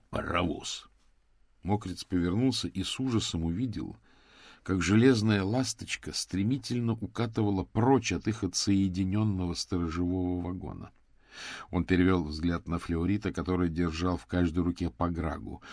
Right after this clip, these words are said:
Тот стукнул их лбами, послышался вопль, и он вышвырнул обоих в темноту между рельсами. «Мы откатываемся назад, Флеорит!» — прокричал Мокриц.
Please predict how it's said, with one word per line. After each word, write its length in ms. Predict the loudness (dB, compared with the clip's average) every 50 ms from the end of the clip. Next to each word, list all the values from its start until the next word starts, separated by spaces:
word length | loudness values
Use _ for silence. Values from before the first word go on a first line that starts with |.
| -18 -18 -18 -16 -6
Тот 180 | -2 -2 -2 0
стукнул 500 | -2 -2 0 0 0 0 0 0 0 0
их 280 | 0 -2 -4 -4 -4
лбами, 440 | -6 -6 -4 0 2 4 4 4 4
послышался 680 | 2 0 -4 -4 -4 -2 -2 -2 -2 -4 -6 -6 -6 -4
вопль, 360 | -2 -2 -2 0 2 0 0 0 -2
и 100 | -2 0
он 160 | 0 2 2
вышвырнул 560 | 2 2 2 2 0 0 0 2 2 0 0
обоих 480 | -2 -2 0 2 2 2 0 -2 -6 -12
в 60 | -8
темноту 420 | -4 -2 -2 -2 -2 -4 -4 -6 -8
между 320 | -6 -6 -8 -8 -8 -8
рельсами. 540 | -8 -10 -10 -10 -10 -10 -12 -12 -18 -20 -20 -20 _ _ _ _ _ -20 -20 -18 -18 -16 -16 -18 -18 -14 -4
«Мы 160 | 2 4 4
откатываемся 720 | 4 6 8 8 8 8 8 8 8 8 6 6 6 6
назад, 400 | 6 6 8 8 8 8 8 8
Флеорит!» — 500 | 6 4 6 6 6 6 6 4 2 -2 -4
прокричал 500 | -4 -4 -2 -2 -4 -2 -2 -2 -2 -2
Мокриц. 460 | -2 -4 -6 -8 -10 -10 -10 -12 -12